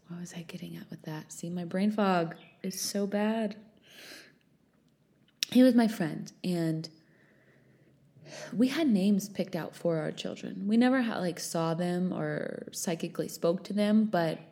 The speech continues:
you know, we, we got married and said, "One day we want babies. Let's give them names. Uh, let's talk about them."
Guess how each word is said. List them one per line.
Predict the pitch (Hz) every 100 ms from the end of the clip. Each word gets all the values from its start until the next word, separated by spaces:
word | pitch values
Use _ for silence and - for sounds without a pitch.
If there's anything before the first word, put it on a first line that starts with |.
| -
you | 277 359
know, | 147 160 254
we, | 269 269
we | 240
got | 240 254
married | 208 156 175
and | 214
said, | 214 190
"One | 180 180
day | 180
we | 185
want | 180 190
babies. | 156 147 165 185
Let's | 202 -
give | - 160
them | 196 202
names. | 147 143 170 214 214 - - - - - - -
Uh, | 165 156
let's | 185 -
talk | - 165
about | - - -
them." | - 156 226 285